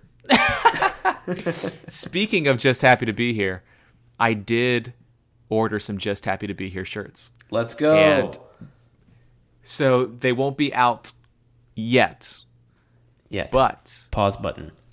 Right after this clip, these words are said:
Speaker 1: for tho-, for those listening, keep an eye out 'cause there is, there is a good amount of new merch coming to the Written to Speak store.
Speaker 2: Let's go.
Speaker 1: And I can't tell you about it yet. Actually, I can.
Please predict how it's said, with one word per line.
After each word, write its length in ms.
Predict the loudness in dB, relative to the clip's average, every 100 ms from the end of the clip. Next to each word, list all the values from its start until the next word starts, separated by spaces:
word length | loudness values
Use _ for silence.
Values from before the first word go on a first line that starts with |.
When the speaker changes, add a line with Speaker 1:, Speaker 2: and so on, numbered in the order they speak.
| _ _
Speaker 1:
for 160 | -14
tho-, 260 | -4 -4 -4
for 240 | -2 0
those 340 | 4 6 6 2
listening, 500 | -2 -2 -4 -6 -10 -12
keep 220 | -8 -4
an 80 | -2
eye 220 | 0 -2
out 300 | -4 -10 -16
'cause 180 | -14 -6
there 480 | 0 2 2 0 -2
is, 460 | -2 -2 -4 -10 -12 _ _ _ _ _ _ -10
there 260 | -2 0
is 140 | 0 -2
a 80 | -4
good 280 | 0 0
amount 320 | 0 0 -2 -4
of 140 | -8
new 200 | -6 -4
merch 400 | -4 -8 -8 -12
coming 240 | -8 -8 -6
to 40 |
the 100 | -6
Written 240 | -6 -6 -8
to 80 | -12
Speak 300 | -10 -12 -12
store. 340 | -10 -10 -12 _ _ _ _
Speaker 2:
Let's 280 | -14 -14 -10
go. 100 | -6
Speaker 1:
And 460 | -4 -6 -8 -14 -20 _ _ _ _ _ _
I 80 | -8
can't 260 | -6 -8 -6
tell 180 | -4 -2
you 100 | -2
about 220 | -2 -6
it 60 | -6
yet. 340 | -4 -4 -6 _ _ _ _
Actually, 340 | -4 -4 -2 -4
I 60 |
can. 380 | -4 -8 -10 -12